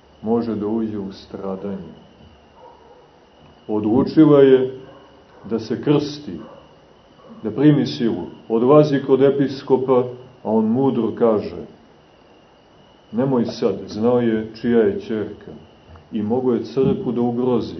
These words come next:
mogao je da krene veliko gonjenje. I ovako je situacija bila napeta. Još da, da, da je krsti, pa da se to čuje, mogao je da bude velike nevolje. A mudar pastir pa kaže: "Idi prvo ispovijedi vjeru tvojima.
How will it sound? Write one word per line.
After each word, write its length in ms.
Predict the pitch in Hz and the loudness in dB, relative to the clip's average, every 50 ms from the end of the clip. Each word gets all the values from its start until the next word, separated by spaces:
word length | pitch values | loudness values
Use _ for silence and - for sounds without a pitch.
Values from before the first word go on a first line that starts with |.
| 87 95 | -10 -8
mogao 180 | 107 110 117 | -4 -2 -2
je 120 | 113 113 110 | -2 -2 -4
da 60 | 110 | -4
krene 280 | 127 120 120 120 120 | -4 -4 -2 -2 -2
veliko 420 | 113 98 117 131 139 135 131 135 131 | -2 0 -2 -2 -2 -2 -2 -2 -2
gonjenje. 460 | 120 127 123 120 110 101 95 92 95 | 0 2 0 0 0 -2 -4 -4 -6
I 80 | 101 104 | -2 2
ovako 260 | 110 - - - 131 | 2 2 2 0 -4
je 60 | 123 | -4
situacija 540 | 131 131 120 - 131 127 127 127 - 131 120 | -4 -6 -6 -4 -2 -2 -2 -4 -4 -4 -2
bila 240 | 120 127 123 127 120 | 0 0 0 2 2
napeta. 460 | 120 120 - - 98 85 - - - - - _ _ _ _ _ _ _ _ _ - | 0 0 -2 -4 -8 -12 -12 -14 -20 -20 -20 _ _ _ _ _ _ _ _ _ -4
Još 240 | 107 117 120 117 113 | -2 0 0 0 0
da, 220 | 113 117 117 117 117 - - - | 2 2 2 4 4 4 2 4
da, 200 | - 98 - 110 113 113 - - | 4 2 4 2 0 -2 -4 -4
da 60 | 117 | -4
je 140 | 113 107 110 | -4 -4 -2
krsti, 420 | - 143 156 147 - - - 151 113 - | -2 0 0 0 -2 -4 -6 -6 -6 -6
pa 60 | 107 | -8
da 80 | 104 | -10
se 160 | 104 - 113 120 | -8 -10 -8 -2
to 160 | 135 131 120 | 0 0 0
čuje, 560 | 131 - 143 143 147 143 135 135 131 135 - - - - - - - - - _ _ _ _ - | 0 -4 -2 0 2 4 4 4 4 2 -2 -8 -14 -18 -20 -20 -20 -20 -20 _ _ _ _ -18
mogao 300 | 104 101 107 110 113 120 | -12 -8 -6 -2 0 0
je 60 | 120 | 0
da 80 | 120 117 | 0 0
bude 240 | 120 131 131 127 | 0 0 0 2
velike 380 | 120 131 135 131 127 127 - 120 | 2 4 2 2 0 -2 -2 0
nevolje. 380 | 120 120 120 113 110 95 92 87 | 2 2 2 2 0 -2 -4 -6
A 60 | 85 90 | -8 -4
mudar 300 | 104 123 147 156 139 117 - - | -2 2 2 4 4 2 0 2
pastir 340 | 131 131 131 131 - 135 117 98 | 0 -2 -2 -2 -4 -6 -8 -4
pa 80 | - 110 | -4 -6
kaže: 420 | 107 127 127 123 113 113 110 104 98 - - - - - - - | -2 0 0 0 0 -2 -4 -6 -6 -8 -16 -20 -20 -20 -8 -2
"Idi 360 | 139 196 196 175 190 156 - | 0 2 4 4 2 2 4
prvo 300 | 175 165 170 156 151 147 | 4 6 6 6 6 6
ispovijedi 760 | 135 - - - - 135 131 123 135 147 151 151 143 127 123 | 4 2 -2 -4 2 2 4 6 8 6 6 6 6 4 0
vjeru 400 | 113 113 120 117 113 101 - - - - - - - - - - _ _ _ _ _ _ _ _ _ _ _ - | 0 2 2 2 2 2 0 -4 -8 -12 -18 -20 -20 -20 -20 -20 _ _ _ _ _ _ _ _ _ _ _ 2
tvojima. 420 | 123 131 135 131 120 107 95 92 | 6 8 8 8 8 4 0 -4